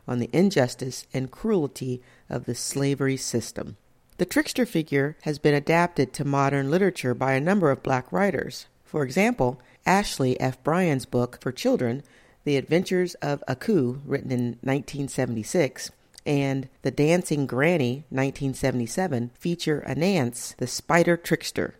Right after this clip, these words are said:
Louise Bennett has written several books about the adventures of the same figure,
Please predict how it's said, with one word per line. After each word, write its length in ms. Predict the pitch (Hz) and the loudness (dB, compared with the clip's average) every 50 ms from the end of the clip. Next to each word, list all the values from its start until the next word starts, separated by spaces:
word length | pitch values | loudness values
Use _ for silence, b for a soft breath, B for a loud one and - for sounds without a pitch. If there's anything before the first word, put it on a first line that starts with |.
| _ b b b b b b b b b b b - | _ b b b b b b b b b b b -6
Louise 360 | 147 160 190 214 226 208 156 | -2 2 2 2 2 2 0
Bennett 480 | 139 - 185 240 226 139 - - - - _ | 0 2 4 4 6 4 2 0 -2 -12 _
has 220 | _ - 147 139 135 | _ -2 -2 0 0
written 220 | 147 147 - 143 | -2 -2 -2 -4
several 340 | - - 147 143 131 135 131 | -4 0 0 0 2 0 -2
books 380 | 127 - 127 127 127 - - - | 0 0 -2 -2 -2 -6 -10 -8
about 360 | - 139 135 131 127 127 127 | -6 0 2 2 2 2 0
the 100 | - 131 | 0 -2
adventures 680 | 123 113 107 - 135 135 135 - - 127 123 123 120 - | -2 -2 0 0 0 0 0 -2 -2 -2 -2 -2 -4 -4
of 140 | - 127 | -4 -2
the 80 | 120 123 | -2 -2
same 380 | 123 - - 143 135 127 123 120 | -4 -2 -2 0 0 0 0 -2
figure, 480 | - - 123 - - 110 117 131 160 | -2 -2 -2 -2 0 -2 -2 -2 -2